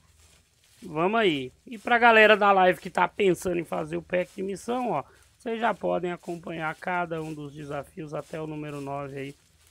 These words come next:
que a gente já trouxe pra vocês. E hoje vamos aí na busca de concluir o desafio de número dez. Espero que a gente consiga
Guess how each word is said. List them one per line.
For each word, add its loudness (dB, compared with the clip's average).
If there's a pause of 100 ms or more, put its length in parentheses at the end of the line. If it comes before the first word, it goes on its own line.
que -8
a 2
gente -10
já -6
trouxe -14
pra -8
vocês. -16
E -10
hoje -8
vamos -10
aí -8 (520)
na 4
busca -6
de -14
concluir -8
o -12
desafio -12
de -14
número -10
dez. -16
Espero -10
que -12
a -8
gente -12
consiga -10